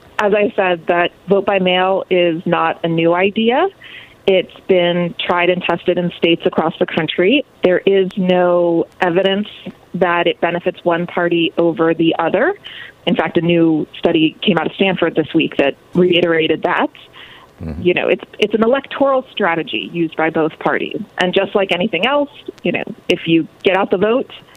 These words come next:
Speaker 1: your voters show up. And sometimes they show up by voting by mail, and sometimes they show up by voting in person. So I think that's an important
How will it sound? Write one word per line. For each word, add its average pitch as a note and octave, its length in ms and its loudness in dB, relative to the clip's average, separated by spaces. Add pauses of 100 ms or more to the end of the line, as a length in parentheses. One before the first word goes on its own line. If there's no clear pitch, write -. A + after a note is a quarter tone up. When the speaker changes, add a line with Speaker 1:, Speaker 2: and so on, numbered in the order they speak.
(560)
Speaker 1:
your F3 220 2
voters G3 360 2
show F#3 220 0
up. - 220 -6 (220)
And E3 320 -4
sometimes F#3 400 -2
they F3+ 100 2
show F3+ 200 0
up F#3 100 -4
by F3+ 140 0
voting F3+ 260 0
by F3 140 0
mail, G3+ 260 0
and F3+ 120 -4
sometimes E3 380 -2
they F3 120 -2
show E3+ 180 0
up E3 140 -2
by E3 120 -2
voting E3 360 -2
in D#3+ 80 -6
person. - 440 -6 (480)
So E3 480 2
I - 40 -14
think G3 180 -2
that's G3 180 -2
an G#3 60 -4
important F3+ 640 -2